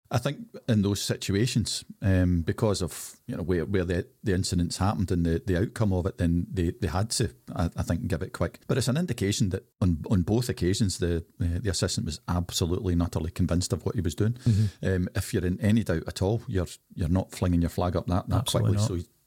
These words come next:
Speaker 1: utterly convinced, uh, about what he saw, and the, the speed of it was just because of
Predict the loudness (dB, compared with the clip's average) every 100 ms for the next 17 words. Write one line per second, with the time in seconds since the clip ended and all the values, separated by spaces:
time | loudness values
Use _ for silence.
0 | -20 -10 -6 -2 -2 -2 -2 -2 0 0
1 | -2 -8 _ -2 -2 0 0 0 0 -2
2 | -2 -2 -2 -6 -20 -6 -2 0 -2 -2
3 | -2 0 0 0 -4 -8 -6 -6 -4 -4
4 | -4 -4